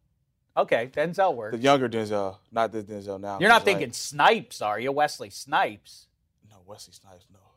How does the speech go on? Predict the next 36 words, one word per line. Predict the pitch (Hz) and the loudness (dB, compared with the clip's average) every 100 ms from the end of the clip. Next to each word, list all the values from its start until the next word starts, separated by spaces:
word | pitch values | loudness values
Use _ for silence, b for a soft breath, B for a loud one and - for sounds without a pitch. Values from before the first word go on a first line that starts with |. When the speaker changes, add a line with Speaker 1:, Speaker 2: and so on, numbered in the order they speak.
| _ _ _ _ _ - | _ _ _ _ _ -2
Speaker 2:
I | |
Speaker 1:
No, | |
Speaker 2:
need | 135 | 0
Speaker 1:
you | |
Speaker 2:
somebody | 131 127 120 | 2 4 4
Speaker 1:
said | 117 120 | 2 0
Speaker 2:
who's | |
Speaker 1:
old. | 117 | 2
Speaker 2:
like, | 113 107 - _ _ | 2 0 -4 _ _
I, | 104 104 - - | -6 -6 -8 -18
who | 113 | -8
has, | 107 104 | -6 -6
like, | 101 | -8
little, | 107 107 104 | -6 -6 -6
like, | 98 98 - _ _ _ _ | -8 -8 -12 _ _ _ _
swag | - - 110 113 110 107 110 107 | -14 -8 -2 2 2 2 0 -2
and | 104 | -8
who, | 101 | -14
Speaker 1:
Uh-huh. | 110 104 | -10 -6
Speaker 2:
like, | 104 98 _ _ _ _ _ _ | -4 -6 _ _ _ _ _ _
that, | 107 107 | -12 -12
you | 107 | -8
know, | 107 | -6
got | 95 | -6
some | 90 98 | -10 -14
charm | - 117 113 110 | -10 -4 -4 -4
to | 107 | -8
him. | 117 110 110 | -8 -8 -10
Speaker 1:
Mm-hmm. | 113 113 - | -16 -20 -12
Speaker 2:
I | |
need, | 113 110 | -8 -4
like, | 104 | -6
one | 92 110 | -6 -8
of | |
those | 101 98 | -6 -8
guys. | 90 85 85 | -10 -20 -20